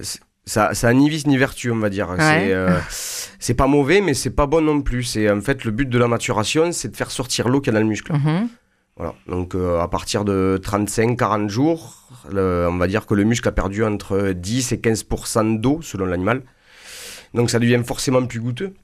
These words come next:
Speaker 1: Plus goûteux parce qu'il y a, il y a moins d'eau à l'intérieur, beaucoup plus tendre. C'est le, voilà, c'est le, le premier but de la maturation, c'est ça.
Speaker 2: Voilà, d'accord. Et, et comme vous disiez tout à l'heure, oui, tous les, tous les bouchers ne, ne
Speaker 1: Ne
Speaker 2: le
Speaker 1: le font
Speaker 2: font
Speaker 1: pas
Speaker 2: pas.
Speaker 1: parce qu'il faut quand même un local assez grand pour entreposer, parce qu'il faut un roulement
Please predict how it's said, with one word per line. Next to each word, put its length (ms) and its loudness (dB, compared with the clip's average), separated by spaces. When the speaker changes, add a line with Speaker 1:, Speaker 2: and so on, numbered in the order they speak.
Speaker 1:
Plus 140 2
goûteux 260 -2
parce 160 0
qu'il 100 -2
y 60 2
a, 100 -2
il 60 -6
y 20 0
a 40 0
moins 140 2
d'eau 180 4
à 20 4
l'intérieur, 760 0
beaucoup 300 -6
plus 160 -2
tendre. 320 -2
C'est 120 -6
le, 200 0
voilà, 240 0
c'est 140 -6
le, 160 2
le 180 4
premier 300 4
but 220 -4
de 80 2
la 80 4
maturation, 560 0
c'est 140 -4
ça. 180 -8
Speaker 2:
Voilà, 280 0
d'accord. 340 -2
Et, 160 -2
et 80 0
comme 220 0
vous 140 -2
disiez 260 0
tout 140 -10
à 60 2
l'heure, 180 2
oui, 100 0
tous 160 -8
les, 240 2
tous 100 -4
les 100 2
bouchers 280 2
ne, 100 4
ne 0 -
Speaker 1:
Ne 80 4
Speaker 2:
le 60 2
Speaker 1:
le 80 4
font 160 0
Speaker 2:
font 60 2
Speaker 1:
pas 100 4
Speaker 2:
pas. 80 2
Speaker 1:
parce 120 2
qu'il 100 -4
faut 120 -2
quand 140 0
même 120 4
un 40 4
local 240 2
assez 180 -4
grand 220 0
pour 140 -6
entreposer, 540 -2
parce 140 -6
qu'il 140 -14
faut 100 -4
un 40 -2
roulement 340 0